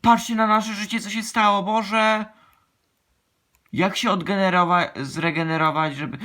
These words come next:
Ja pierdzielę! Go-, dobra, kochani, jednak jest strasznie, zwracam honor tutaj. Jest prze-, przerażająco, kochani, dobra. Ej, boję się w cholerę, że zginiemy zaraz, a ja nie chcę, żeby się kończy-, kończył ten odcinek pro-, Jezus, jakim cudem ja żyję w ogóle?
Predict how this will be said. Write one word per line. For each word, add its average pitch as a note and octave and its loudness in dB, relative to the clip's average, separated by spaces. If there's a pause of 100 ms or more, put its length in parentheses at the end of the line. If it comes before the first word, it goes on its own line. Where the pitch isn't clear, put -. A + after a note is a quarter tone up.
(160)
Ja C4+ 8
pierdzielę! G#3+ 0
Go-, F#3 0
dobra, F3 4
kochani, F3 0
jednak D#3 0
jest D#3+ -6
strasznie, D#3+ -2
zwracam D3 -4
honor D#3 -2
tutaj. D#3 -6 (600)
Jest D#3 -6
prze-, D#3+ -2
przerażająco, D#3 -4
kochani, C#3+ -4
dobra. C3+ -4 (400)
Ej, B2 -4
boję D3 0
się B2+ -10
w - -16
cholerę, A#2 -2
że A2 -8
zginiemy A#2+ -4
zaraz, A2+ -4
a G2+ -6
ja C3+ -2
nie D#3+ -4
chcę, F3 -8
żeby F3 -2
się E3+ -8
kończy-, D#3+ -6
kończył D#3+ -6
ten D#3 -8
odcinek D#3 -8
pro-, D#3 -8 (920)
Jezus, C#3+ 0
jakim E3+ 0
cudem F3 2
ja F#3 2
żyję F#3 0
w E3 -2
ogóle? F3 2